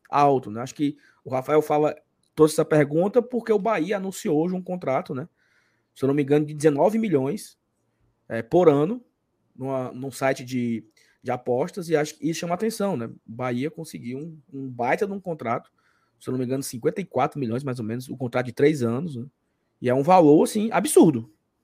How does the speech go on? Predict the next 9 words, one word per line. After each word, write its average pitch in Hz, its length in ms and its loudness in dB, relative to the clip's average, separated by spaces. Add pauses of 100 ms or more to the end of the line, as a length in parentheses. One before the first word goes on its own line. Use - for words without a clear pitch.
(540)
É 117 100 0
o 120 40 2
maior 139 400 6
contrato 185 680 0
de 170 100 -6
patrocínio 151 440 -6
do 160 120 -2
Nordeste, 156 600 -6
né? 180 80 -18